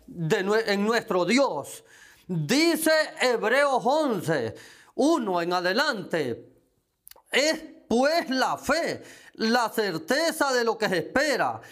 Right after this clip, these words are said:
la convicción de lo que no se ve, porque por ella alcanzaron buen testimonio los antiguos.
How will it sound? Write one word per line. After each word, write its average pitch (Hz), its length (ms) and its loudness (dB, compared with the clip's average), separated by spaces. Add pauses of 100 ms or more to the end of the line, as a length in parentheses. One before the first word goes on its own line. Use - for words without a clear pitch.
(240)
la 254 360 0
convicción 247 1120 0
de 226 160 2
lo 208 180 -2
que 185 140 0
no 233 180 0
se 196 160 0
ve, 214 420 -2 (520)
porque 226 560 0
por 180 440 -2
ella 233 580 2 (140)
alcanzaron 226 1000 0
buen 285 420 0
testimonio 233 640 0
los 202 140 0
antiguos. 180 720 -2